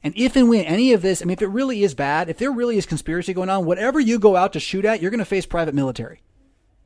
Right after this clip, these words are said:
I really mean that. That's a guess. I don't know. But please, the history of young fools eager for war getting killed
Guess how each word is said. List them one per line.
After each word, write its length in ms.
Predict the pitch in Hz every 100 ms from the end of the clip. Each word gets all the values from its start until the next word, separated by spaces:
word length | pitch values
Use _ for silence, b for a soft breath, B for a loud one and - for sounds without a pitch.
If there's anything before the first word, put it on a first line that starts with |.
| _ _ _ _ _ _ -
I 60 |
really 240 | 175 277 202
mean 240 | 175 185
that. 260 | 123 107 - _ -
That's 200 | 226 277
a 40 |
guess. 460 | 151 151 214 - -
I 120 | 170
don't 200 | 262 247
know. 420 | 156 143 190 285 - _ _ _ _ _
But 160 | - 196
please, 680 | - 233 240 135 - - - _ _ _ _ _ _
the 100 | 185
history 420 | 175 262 - 240 202
of 100 | 147
young 300 | 196 220 208
fools 480 | - 226 220 175 -
eager 320 | 190 196 220
for 200 | - 180
war 420 | 156 160 185 196
getting 360 | 135 185 180 147
killed 580 | - - 185 202 196